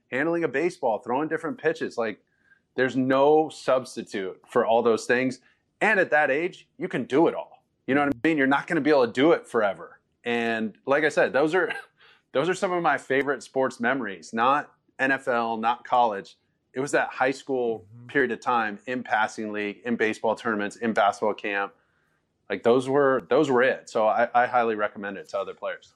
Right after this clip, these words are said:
Speaker 2: When you mentioned it, it helps your teams, right? Because you talked about
Speaker 1: No doubt.
Speaker 2: you guys, and all, you can fill in, in anywhere you want here, but you were arguably the best team in the country your senior year at Mission Viejo in football. You won C I F in basketball. And as you said, five, the five starters in basketball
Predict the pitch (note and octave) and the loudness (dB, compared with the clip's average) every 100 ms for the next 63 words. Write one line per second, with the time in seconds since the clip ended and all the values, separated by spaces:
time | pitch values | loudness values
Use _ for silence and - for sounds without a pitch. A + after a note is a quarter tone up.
0 | _ - F#3+ F#3+ F3+ G3 A#3+ - D3 D3+ | _ -2 0 0 0 0 0 -2 -6 -6
1 | D#3 D#3 G#3 - D#3+ - A3+ D4+ C3+ B2 | -4 0 0 -2 -8 -4 -4 -4 -6 -2
2 | D3+ G#3 F3+ C3+ D#3 C#3 C3 D#3+ E3 D3+ | 0 0 -2 -6 -4 -6 -4 -2 -2 -2
3 | C3+ C#3 C3+ C3 G#2+ G2 C#3+ C#3+ D3 D3+ | -2 0 2 2 2 2 0 -4 0 2
4 | D3 D3 B2+ - C3+ C#3 D3+ D3 C#3+ C#3+ | 2 -2 -6 -8 -6 0 2 2 -2 -8
5 | C3+ D3 D#3 C#3+ C3 D3 C#3 C#3 C3+ C3 | -10 -8 -6 -8 -6 -6 -4 -4 -6 -10
6 | C3 C#3 C3+ C3 A#2+ A#2+ D3+ D3 C3 A#2+ | -10 -10 -6 -4 -4 -6 -6 -6 -6 -6
7 | A#2 A#2+ B2+ B2+ B2+ A#2+ - _ - - | -8 -6 -4 -2 -2 -4 -8 _ -12 0
8 | D3+ F3+ E3 D#3 C#3+ C3+ C#3 C3+ D3+ C#3+ | 2 2 -2 -2 -2 0 0 -2 -6 -8
9 | C3+ C3+ B2+ A2+ A#2+ A#2 A2+ B2+ A#2+ B2 | -8 -6 -8 -8 -10 -10 -8 -10 -8 -6
10 | A#2+ A2+ A2 A2+ G#2+ A2 A2 A#2 A#2 A2 | -8 -8 -12 -12 -10 -8 -6 -8 -8 -12
11 | G2 G#2+ A2 A2+ A#2 A2+ - C3+ C#3 C3+ | -10 -10 -8 -10 -10 -8 -4 -2 -2 -2
12 | B2+ C#3+ A#2+ A#2 A2+ - A#2 A2+ A#2 A2+ | -4 -8 -8 -6 -6 -8 -10 -8 -8 -8
13 | A2 G#2 D#3 C3+ A2+ - C3+ C3 C3 A2+ | -10 -4 -2 -2 -4 -4 -2 0 0 -4
14 | A#2 C3+ C3 - C3+ C3+ B2+ G#2+ G#2 C#3+ | -6 -4 -4 -4 -4 -4 -6 -10 -4 -2
15 | E3 - G#2 G#2 A2+ A#2 | -2 -6 -8 -4 -4 -4